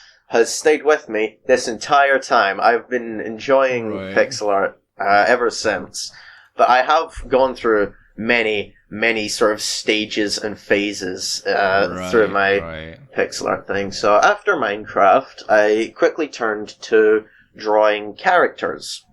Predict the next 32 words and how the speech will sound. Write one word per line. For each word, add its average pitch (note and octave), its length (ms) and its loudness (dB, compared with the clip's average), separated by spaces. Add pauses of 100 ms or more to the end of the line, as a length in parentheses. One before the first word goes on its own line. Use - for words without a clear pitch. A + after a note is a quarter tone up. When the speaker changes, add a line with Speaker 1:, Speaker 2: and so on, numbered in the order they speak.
(580)
Speaker 1:
Uh, A2 380 6
and D#3 80 4
it D#3 80 4
wasn't F#3 260 0
Speaker 2:
Got D2+ 180 -8
ya. F2+ 80 -8
Speaker 1:
popular C3 360 0
characters. G2 840 -2
Uh, G2+ 320 6
I B2 100 4
was, B2 440 -8 (360)
I C3+ 60 6
lo-, D#3 280 0
'cause - 160 -14
I D#3 120 2
love D3 220 -4
stories, - 580 -10
as, G#2 220 -4
as G#2 180 -2
I'd G2+ 160 0
said. F#2 200 -2
I G#2+ 80 4
love C#3 240 0
stories, A2 480 2
Speaker 2:
Yeah, E2+ 80 -2
Speaker 1:
and A#2+ 80 0
I B2 60 4
Speaker 2:
yeah, B2+ 60 4
Speaker 1:
love D2+ 120 -2
Speaker 2:
yeah. D#2+ 60 -6
Speaker 1:
making A#2 320 0
stories. - 580 -6